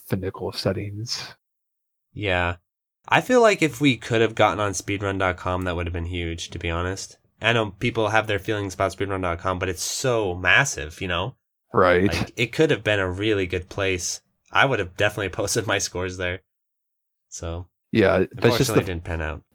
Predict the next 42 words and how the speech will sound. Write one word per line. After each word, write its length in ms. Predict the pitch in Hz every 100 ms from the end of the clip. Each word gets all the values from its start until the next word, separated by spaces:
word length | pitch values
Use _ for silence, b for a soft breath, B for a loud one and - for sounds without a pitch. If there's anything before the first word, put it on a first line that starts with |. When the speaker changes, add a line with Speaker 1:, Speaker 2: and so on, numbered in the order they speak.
| _
Speaker 1:
I 80 | -
think 220 | - 151
with 140 | 180 -
that 140 | 82
website, 460 | 82 98 - 117 110
though, 240 | 120 120
it's 220 | 110 104
just, 520 | - 87 - - - - _ _ _ _ _ _ _ _ -
if 240 | 123 -
you 140 | 110 98
leave, 260 | 98 98
like, 200 | - 92 - -
one 200 | 101 95
moderator 500 | - 87 92 92 95
for, 200 | 95 -
like, 220 | 85 90
a 60 | 104
game 260 | 117 87 90
or 80 | 90
something 260 | - 101
like 180 | 101 101
that, 580 | 113 107 107 - - - _ _ _ _ _ _
that's 200 | 98 98
gonna 160 | - 95
get 160 | 87
segmented 520 | - - 92 90 92 -
pretty 220 | - 95
quickly. 600 | - - - 92 95 101 - _ _ _ _ _ _ _ _ _ -
Speaker 2:
Yeah, 140 | 104
it 120 | 113
would 160 | 143 165
be 120 | 151
cool 440 | - - 120 110 98
if 160 | 90 104
you 100 | 101
could, 240 | 104 95
like, 300 | 92 90 85
uh, 100 | 87
build 360 | 87 107 104 -
your 100 | 80
own 260 | 104 98
little, 400 | 98 95 92 90